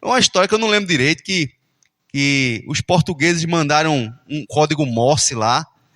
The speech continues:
pra dizer assim, é, é,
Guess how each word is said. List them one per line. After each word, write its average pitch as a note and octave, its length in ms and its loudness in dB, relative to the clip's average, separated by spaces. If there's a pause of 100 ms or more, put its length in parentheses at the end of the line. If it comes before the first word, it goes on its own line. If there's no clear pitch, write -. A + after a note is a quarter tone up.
(200)
pra C#3 100 -2
dizer C#3+ 100 0
assim, C#3+ 460 -2 (400)
é, B2+ 420 0 (720)
é, B2+ 460 -2